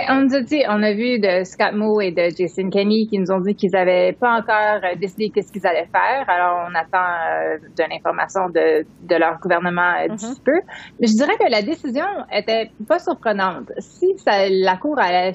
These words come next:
Speaker 1: elle serait prononcée, euh, d'une manière opposée, il y aurait vraiment eu, euh, tout un bouleversement ici à Ottawa puis à travers, euh, les provinces. Mais qu'est-ce qui est peut-être plus intéressant, c'est que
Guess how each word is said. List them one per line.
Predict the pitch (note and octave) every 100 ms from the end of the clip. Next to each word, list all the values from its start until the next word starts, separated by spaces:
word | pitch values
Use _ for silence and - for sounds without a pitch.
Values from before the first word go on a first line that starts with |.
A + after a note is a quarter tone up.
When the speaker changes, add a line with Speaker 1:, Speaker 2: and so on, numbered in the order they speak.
| -
Speaker 1:
elle | F3+
serait | - F#3+ A#3
prononcée, | A3 B3+ A#3 A3+ C#4+ C#4+ C4+ -
euh, | F3+ F3+ E3+ F3+ - G3
d'une | G3+
manière | G3 G3 A3 A3+ C4
opposée, | C#4 A3+ F#3 B3+
il | A3+
y | F3+
aurait | F3+ F3+
vraiment | G3 G#3 G3+
eu, | F#3+ A3 A3
euh, | F#3 F3 F3 - -
tout | - B3
un | G#3
bouleversement | F3+ F#3+ F#3+ - F#3+ G3 G3+
ici | F3+ - A3
à | F#3+
Ottawa | F3+ F3+ F#3+ G#3+
puis | -
à | -
travers, | F#3 F#3 G3 G3 F#3
euh, | F3+ F3
les | F3
provinces. | - F3+ F3+ D#4 G4+ - - - - - -
Mais | A3+ A#3 - - A3+
qu'est-ce | G#4 -
qui | F#4+
est | -
peut-être | A#4+ -
plus | - A#4 B4+ B4
intéressant, | E4+ A3+ G#3 C4+ E4 -
c'est | A#3+
que | G#3 G#3